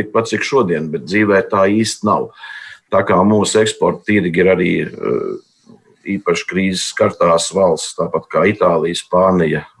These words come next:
arī Anglija. Ja mēs runājam par Eiropas Savienību, nu, Anglija nav, bet, eh, tajā skaitā. Em, tā ir, tas ir viens virziens, un tāpat arī tuvie, vidējie un tālie austrumi.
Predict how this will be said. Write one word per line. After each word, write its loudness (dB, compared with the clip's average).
arī -8
Anglija. 2
Ja 0
mēs 2
runājam 2
par 0
Eiropas 2
Savienību, 2
nu, 0
Anglija 0
nav, 0
bet, -4
eh, -2
tajā 0
skaitā. -4
Em, 2
tā 0
ir, 0
tas 0
ir -2
viens 2
virziens, 2
un -2
tāpat -2
arī 0
tuvie, 4
vidējie 2
un -2
tālie 2
austrumi. -2